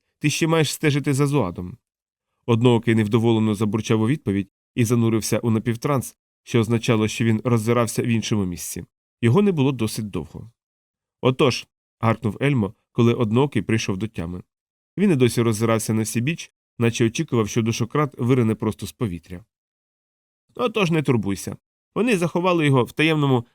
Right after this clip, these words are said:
півпідвальному приміщенні, приблизно за півтори версти на південь звідси. Ельмо й досі непокоївся,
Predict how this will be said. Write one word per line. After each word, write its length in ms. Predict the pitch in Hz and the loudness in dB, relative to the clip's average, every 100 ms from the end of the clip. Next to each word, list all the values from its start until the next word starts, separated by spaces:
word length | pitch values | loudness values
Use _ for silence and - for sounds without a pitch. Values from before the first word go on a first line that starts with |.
| _ | _
півпідвальному 760 | 165 151 139 131 139 135 127 | -4 -2 -2 0 2 2 0
приміщенні, 580 | 120 139 160 - 117 107 113 _ _ - | -2 -2 -2 -2 -2 -2 -6 _ _ -4
приблизно 480 | 185 160 175 143 | -2 0 2 2
за 100 | 131 | 0
півтори 480 | 135 139 131 143 131 - | -2 -4 -2 0 0 0
версти 540 | 127 143 - 117 101 _ _ - | 0 0 -2 -4 -4 _ _ -2
на 140 | 143 | 0
південь 380 | 135 131 113 117 | 0 -2 0 -2
звідси. 420 | 98 87 - 98 - _ _ _ _ _ - | -4 -8 -10 -12 -16 _ _ _ _ _ 0
Ельмо 200 | 107 110 | 2 4
й 40 | |
досі 280 | 104 104 - | 2 -2 -2
непокоївся, 680 | 107 101 113 165 117 - 101 | -4 -4 -4 -2 -2 -2 -6